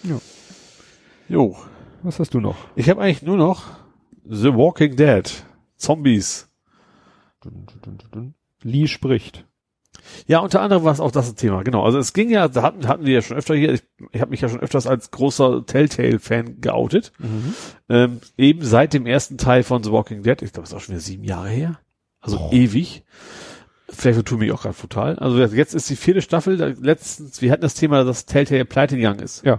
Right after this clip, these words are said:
Speaker 2: Und zwar
Speaker 1: Und
Speaker 2: nachdem
Speaker 1: na-
Speaker 2: sie den zweiten Teil der vierten Staffel von vier Teilen beendet haben.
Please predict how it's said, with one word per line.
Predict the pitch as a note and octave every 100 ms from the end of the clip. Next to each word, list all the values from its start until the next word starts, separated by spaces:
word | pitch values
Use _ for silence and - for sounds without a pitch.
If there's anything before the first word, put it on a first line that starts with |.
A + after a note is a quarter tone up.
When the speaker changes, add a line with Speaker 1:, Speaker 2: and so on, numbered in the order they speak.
| -
Speaker 2:
Und | G#2+
zwar | B2+
Speaker 1:
Und | A#2+
Speaker 2:
nachdem | B2 C3
Speaker 1:
na- | B2+
Speaker 2:
sie | B2+
den |
zweiten | A2 C#3 D#3 C#3+
Teil | C#3 C3+
der | B2+
vierten | - C3+
Staffel | - C3 C3
von | B2 A#2+ A#2+ _
vier | - C#3
Teilen | - A#2+ C3 C3+ - - - - _
beendet | G2 C#3+ F#3+
haben. | D#3 F#3+ A#3+